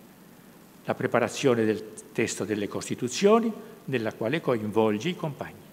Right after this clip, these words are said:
Con l'aiuto del suo segretario, con Alfonso de Polanco, Ignazio andava anche componendo le Costituzioni e rifletteva sui problemi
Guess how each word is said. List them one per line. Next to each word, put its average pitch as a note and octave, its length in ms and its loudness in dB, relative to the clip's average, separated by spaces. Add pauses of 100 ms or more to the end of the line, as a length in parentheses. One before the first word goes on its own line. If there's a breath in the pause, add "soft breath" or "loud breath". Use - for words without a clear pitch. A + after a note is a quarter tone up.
(960)
Con C3+ 160 2
l'aiuto C#3 360 6
del A2+ 140 2
suo A2+ 160 0
segretario, F#3 680 4
con A#2+ 160 0
Alfonso G#2 420 -8
de G#2+ 100 -4
Polanco, F#3+ 520 2
Ignazio D3+ 440 0
andava D3 300 4
anche D#3 180 0
componendo E3 640 2
le G#2 100 -4
Costituzioni A3 720 -4
e E3 140 2
rifletteva C#3 800 0
sui B2+ 200 -4
problemi E3 640 2